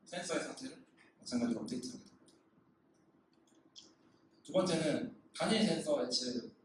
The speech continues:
에이아이 모듈입니다. 선-, 선형회귀 머신러닝 모델을 이용하여 과거 데이터를 기반으로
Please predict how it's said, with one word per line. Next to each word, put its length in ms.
에이아이 300
모듈입니다. 480
선-, 380
선형회귀 640
머신러닝 520
모델을 240
이용하여 520
과거 220
데이터를 380
기반으로 500